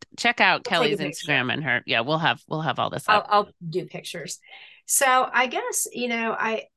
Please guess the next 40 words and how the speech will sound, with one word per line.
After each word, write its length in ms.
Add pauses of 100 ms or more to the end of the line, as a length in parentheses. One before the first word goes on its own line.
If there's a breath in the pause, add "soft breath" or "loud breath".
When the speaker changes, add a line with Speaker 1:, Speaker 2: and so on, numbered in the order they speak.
(460)
Speaker 2:
I'm 140
surprised 760
by 140
the 100
stitching. 640 (1700 soft breath)
Speaker 1:
Interesting. 500
Speaker 2:
I 80
often, 40
Speaker 1:
Surprised. 640 (420)
Speaker 2:
I'm 120
Speaker 1:
Mm-hmm. 20
Speaker 2:
surprised 580
by 100 (220)
it. 140
I 160
often 460
wonder, 500
like, 320 (120)
you 160
know, 360 (100)
"Gosh, 240
am 60
I 80
gonna 180
get 140
arthritis? 640
I 40
won't 140
be 60
able 120
to 60
stitch. 500
So 200
maybe 200
I 60
shouldn't 280
pick 180
that 180
one." 240 (500 loud breath)
Um, 600